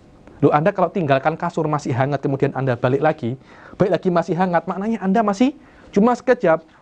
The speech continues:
Rasulullah ke Baitul Maqdis, sholat, tengok ke langit ketujuh, bertemu Allah, menerima perintah, bolak-balik, terus balik lagi.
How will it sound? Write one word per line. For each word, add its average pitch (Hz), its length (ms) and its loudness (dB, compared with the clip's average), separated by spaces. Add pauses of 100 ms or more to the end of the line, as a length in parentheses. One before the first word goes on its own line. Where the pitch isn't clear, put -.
(100)
Rasulullah 196 480 2
ke 180 80 -6
Baitul 151 400 -2
Maqdis, 165 720 2
sholat, 160 880 4 (160)
tengok 170 640 2 (640)
ke 156 160 2
langit 160 320 0
ketujuh, 175 880 -2 (640)
bertemu 165 560 -2
Allah, 170 640 6 (160)
menerima 160 640 -2
perintah, 175 480 0
bolak-balik, 180 1120 2 (240)
terus 185 320 -4
balik 190 320 6
lagi. 233 560 2